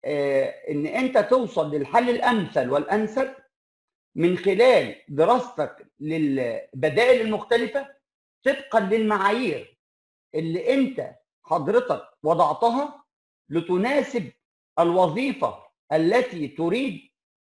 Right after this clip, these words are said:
أن تستخدمها، مع، آه، وصولك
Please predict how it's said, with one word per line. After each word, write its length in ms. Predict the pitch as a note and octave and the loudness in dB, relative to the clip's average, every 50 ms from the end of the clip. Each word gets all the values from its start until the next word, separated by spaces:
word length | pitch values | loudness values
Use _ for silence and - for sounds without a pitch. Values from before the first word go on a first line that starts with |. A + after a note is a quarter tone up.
| _ - | _ 0
أن 420 | G#3+ B3+ C4+ B3+ A3 - - - _ _ _ _ _ - | 2 2 2 0 0 -4 -10 -18 _ _ _ _ _ -2
تستخدمها، 880 | G#3 - - - G3 F3 C#3+ D3+ G3+ A#3 G#3+ E3 C#3 B2 - - _ _ _ _ _ _ _ _ _ _ _ _ _ _ _ _ _ _ _ | -2 -2 0 0 0 0 2 4 4 4 4 4 0 -4 -10 -16 _ _ _ _ _ _ _ _ _ _ _ _ _ _ _ _ _ _ _
مع، 580 | C#3 F3+ G#3+ A#3 C4 C4 C4 C4 C4+ - - - - - _ _ _ _ _ _ _ - | -4 -2 -2 0 2 2 2 2 2 0 -6 -10 -16 -20 _ _ _ _ _ _ _ -10
آه، 400 | - D3 D3+ D3+ D3 D3 C#3+ C3 | -6 -4 -2 0 2 2 2 0
وصولك 840 | - F3+ F3+ F3 - - B3 C#4 C#4 C#4+ C4 - - - - _ | 0 -2 -4 -6 -6 -6 -4 2 4 4 4 4 -2 -10 -18 _